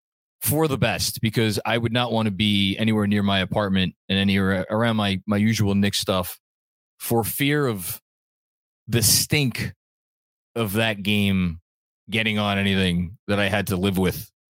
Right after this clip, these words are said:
in my home moving forward. Uh, if you're looking for silver linings, if you're looking for a measured response, if you're looking for someone to come on here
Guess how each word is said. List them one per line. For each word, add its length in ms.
in 140
my 120
home 420
moving 220
forward. 460
Uh, 360
if 120
you're 80
looking 180
for 80
silver 320
linings, 800
if 200
you're 120
looking 360
for 680
a 220
measured 840
response, 840
if 120
you're 140
looking 300
for 100
someone 340
to 60
come 180
on 220
here 480